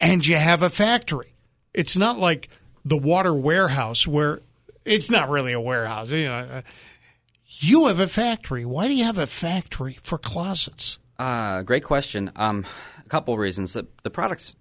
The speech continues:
Speaker 2: very heavy, so it's costly to ship. So we can actually manufacture it custom for each installation and not do that at a price premium because we don't have to ship everything,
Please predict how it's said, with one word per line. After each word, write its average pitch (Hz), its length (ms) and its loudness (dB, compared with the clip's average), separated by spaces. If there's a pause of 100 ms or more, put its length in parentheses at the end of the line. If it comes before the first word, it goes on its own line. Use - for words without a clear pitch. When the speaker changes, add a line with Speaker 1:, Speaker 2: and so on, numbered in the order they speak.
Speaker 2:
very 113 460 -4
heavy, 90 500 -10
so - 180 -8
it's 95 100 -10
costly 131 440 -6
to 87 80 -10
ship. - 280 -10
So 107 100 -12
we 123 100 -8
can 151 120 -6
actually 120 280 -8
manufacture 92 640 -8
it - 100 -12
custom 101 360 -12
for 98 140 -14
each 98 180 -10
installation 95 680 -10 (480)
and 110 200 -4
not 110 220 -2
do 113 160 -4
that 104 120 -2
at 92 100 -4
a 90 60 -12
price - 260 -6
premium 110 420 -6
because 98 600 -6
we 101 80 -10
don't 95 100 -10
have 95 140 -14
to 92 60 -20
ship - 280 -12
everything, 80 400 -18